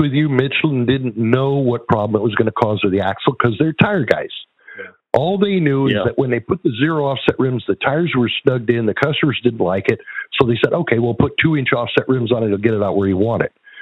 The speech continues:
Speaker 1: And then we found out
Speaker 3: Yeah.
Speaker 1: it was a bad deal, and you paid the bill for it.
Speaker 2: Really should have been working
Speaker 3: Yeah.
Speaker 2: with Dana and Meritor on that stuff.
Speaker 1: Well,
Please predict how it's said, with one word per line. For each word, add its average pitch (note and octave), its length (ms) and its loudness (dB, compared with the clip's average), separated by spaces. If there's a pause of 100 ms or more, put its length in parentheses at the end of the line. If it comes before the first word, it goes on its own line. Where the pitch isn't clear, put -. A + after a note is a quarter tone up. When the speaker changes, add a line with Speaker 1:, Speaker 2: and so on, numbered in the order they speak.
(440)
Speaker 1:
And A#2+ 160 2
then D3 300 2
we C3+ 140 2
found A#2+ 320 0
out G#2 240 2
Speaker 3:
Yeah. - 80 2
Speaker 1:
it - 60 0
was A2+ 200 2
a G2+ 40 0 (140)
bad G2+ 500 0
deal, D2 380 0
and F#2+ 220 0
you A#2 380 0
paid A#2 240 0
the G2 60 -2
bill G#2+ 300 -2
for D2+ 180 0
it. - 40 -12 (260)
Speaker 2:
Really A2+ 300 -8
should A2+ 180 -8
have A2 80 -20
been A2 120 -20 (120)
working G#2+ 280 -20 (160)
Speaker 3:
Yeah. F#2 180 2
Speaker 2:
with C#2 80 -10 (200)
Dana G#2 180 -6
and G2 100 -20
Meritor F#2+ 760 -20
on F2+ 140 -16
that - 380 -20
stuff. - 160 -2
Speaker 1:
Well, D3 160 2